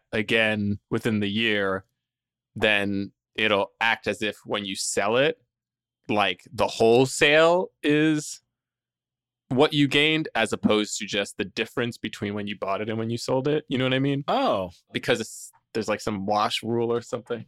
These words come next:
Speaker 2: That stuff, eh, like, one of my friends, she is now very big into day trading and stuff. So anytime I see her, like,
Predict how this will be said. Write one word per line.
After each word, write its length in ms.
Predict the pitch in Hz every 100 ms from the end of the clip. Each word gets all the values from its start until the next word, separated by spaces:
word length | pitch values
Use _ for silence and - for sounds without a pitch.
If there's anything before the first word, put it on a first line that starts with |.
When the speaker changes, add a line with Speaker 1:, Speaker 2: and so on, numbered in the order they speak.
| -
Speaker 2:
That 160 | 160 -
stuff, 260 | 247 208 -
eh, 60 | 131
like, 200 | 127 127
one 160 | 139
of 60 | 151
my 140 | 139
friends, 340 | 120 123 113 -
she 580 | - 110 110 107 101 - -
is 200 | 101 95
now 400 | 98 95 98 87
very 280 | 90 90
big 260 | 82 87 87
into 720 | 85 80 - 85 80 78 - _ -
day 180 | 110
trading 300 | 101 107 95 92
and 80 |
stuff. 200 | - 104
So 120 | - -
anytime 380 | 117 123 113 101
I 60 |
see 180 | - 107
her, 140 | 95
like, 220 | 92 87